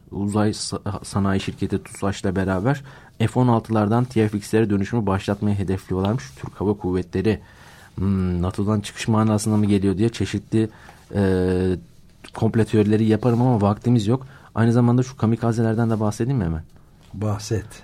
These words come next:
Speaker 1: Geliyormuş kamikaze İHA'lar geliyormuş. Kamikaze İHA'lar nedir diye soracak olursanız insansız hava araçları teknolojisinde yeni bir boyut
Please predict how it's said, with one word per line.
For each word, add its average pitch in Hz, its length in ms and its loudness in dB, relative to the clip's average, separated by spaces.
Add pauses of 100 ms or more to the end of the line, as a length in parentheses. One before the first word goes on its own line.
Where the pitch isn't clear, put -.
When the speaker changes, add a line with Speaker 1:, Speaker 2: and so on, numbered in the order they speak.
(120)
Speaker 1:
Geliyormuş 123 420 6
kamikaze 117 500 2
İHA'lar 104 400 0
geliyormuş. 95 420 -2
Kamikaze 120 480 0
İHA'lar 123 320 2
nedir 135 240 2
diye 104 120 2
soracak 113 360 0
olursanız 127 420 0 (1120)
insansız 131 460 2
hava 135 300 2
araçları 117 360 2
teknolojisinde 117 460 0
yeni 131 240 6
bir 117 140 0
boyut 104 240 2